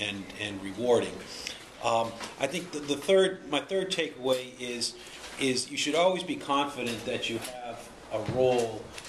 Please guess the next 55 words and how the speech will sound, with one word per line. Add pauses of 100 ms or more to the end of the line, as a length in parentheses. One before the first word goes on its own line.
(140)
doing
human
rights
work, (380)
but
you
should
never
be
certain
that
whatever
you're
doing
at
a
particular
time
is
the
right
thing
to
do. (360)
And
I
think
it's
a
process
of
continually
questioning
that, (320)
never
knowing
sure
you're, (420)
the
only
time
you
know
you're,
you're,
you
can
be
certain
is
if
you're
certain
you're
right,